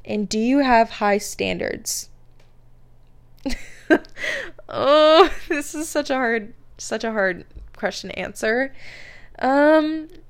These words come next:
I would not say that I have high standards. I just think our world has normalized low standards, and we sh-, shouldn't conform to that.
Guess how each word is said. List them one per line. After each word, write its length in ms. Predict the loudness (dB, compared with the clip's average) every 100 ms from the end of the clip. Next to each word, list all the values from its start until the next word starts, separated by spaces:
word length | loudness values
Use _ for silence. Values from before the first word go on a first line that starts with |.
| -20 -20 -20 -20 -2
I 280 | 8 8 8 4
would 100 | 0
not 460 | 2 4 4 2 -4 -16 -12
say 560 | -2 0 2 2 0 -4 0
that 260 | 2 2 0
I 100 | -2
have 280 | 0 -2 -4
high 200 | -4 -6
standards. 560 | -4 -4 0 0 0 0
I 120 | -4
just 180 | -2 -4
think 180 | -4 -8 2
our 180 | 6 6
world 260 | 6 4 4
has 180 | 0 0
normalized 520 | -2 0 0 0 0
low 240 | 0 0
standards, 720 | -2 -4 -2 2 0 -2 -8 -10 -20 -20 -20 -2
and 580 | 2 4 4 4 -2 -8 -12 -16 -20 -20 -20 -20 -20 -20 -20 -20 -20 -20 -20 -16 -4
we 200 | -2 -2
sh-, 160 | -2
shouldn't 380 | -2 0 -2 -4
conform 440 | -6 -4 -2 -4
to 100 | -4
that. 320 | 0 0 -2